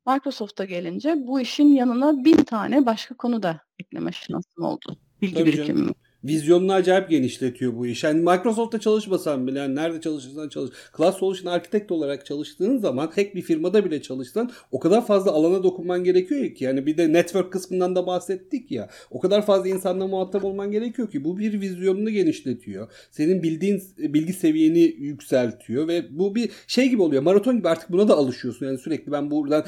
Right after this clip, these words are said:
Speaker 2: en hızlı şekilde bilgiyi nasıl kaparım, benim buradan en hızlı şekilde bu sonucu nasıl alırım gibi pratikler de oluşturma-, oluşturmaya
Speaker 1: Evet, nasıl
Speaker 2: başlıyorsun.
Speaker 1: prototiplerim hemen.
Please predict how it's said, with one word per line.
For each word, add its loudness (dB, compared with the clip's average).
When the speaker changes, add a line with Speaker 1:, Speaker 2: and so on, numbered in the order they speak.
Speaker 2:
en 8
hızlı 4
şekilde -2
bilgiyi -2
nasıl 0
kaparım, -4
benim -4
buradan -6
en 2
hızlı -2
şekilde -8
bu -10
sonucu -4
nasıl 0
alırım -2
gibi -2
pratikler 0
de 0
oluşturma-, -8
oluşturmaya -4
Speaker 1:
Evet, 6
nasıl 6
Speaker 2:
başlıyorsun. 6
Speaker 1:
prototiplerim 0
hemen. 0